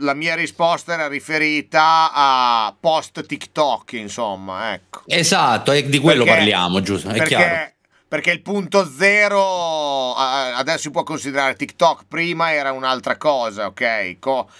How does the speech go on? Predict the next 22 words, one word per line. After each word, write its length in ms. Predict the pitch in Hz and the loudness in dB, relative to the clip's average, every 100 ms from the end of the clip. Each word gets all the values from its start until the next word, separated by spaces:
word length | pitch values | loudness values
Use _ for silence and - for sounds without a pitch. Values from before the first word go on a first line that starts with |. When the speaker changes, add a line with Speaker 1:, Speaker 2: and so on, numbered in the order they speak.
| - | -10
Speaker 1:
ancora 540 | - 135 - 180 175 151 | -6 -4 0 2 2 -2
fin-, 260 | - 160 143 | -2 -6 -6
finché 360 | - 180 180 | -6 -4 -2
non 140 | 175 180 | 0 0
era 140 | 180 | -2
arrivato 340 | 175 180 175 - | -2 -2 -2 -4
TikTok, 600 | 160 - 202 196 185 - | -12 -4 2 4 2 -4
ma 160 | 175 | -6
poi 220 | 165 226 202 | 0 0 2
sai 220 | 196 190 | 0 0
che 100 | 147 | -2
cos'è 300 | 147 135 156 | -4 -2 -2
che 120 | - | 0
ha 60 | 139 | -2
boostato 800 | 131 131 - 156 135 - 135 - _ - _ | -2 -10 0 0 0 -4 -8 -8 _ -20 _
incredibilmente 1200 | 165 156 165 151 147 143 139 143 147 143 117 139 | -8 -4 -2 -2 -4 -4 -4 -2 -2 -2 -4 -6
tutto 340 | 151 151 143 | -4 -6 -4
questo, 1000 | - 143 131 - 143 135 131 127 127 123 120 | -4 -4 -4 -4 -2 -2 -2 -4 -2 -4 -6
questa 260 | 202 - | -4 -2
opulenza, 1300 | 143 135 143 147 147 123 113 113 101 123 113 104 104 | -2 -4 -8 -4 -4 -6 -8 -14 -8 -6 -4 -4 -6
se 160 | 98 123 | -8 -10
vogliamo, 840 | 113 117 127 123 113 110 107 98 | -8 -8 -6 -4 -6 -6 -10 -10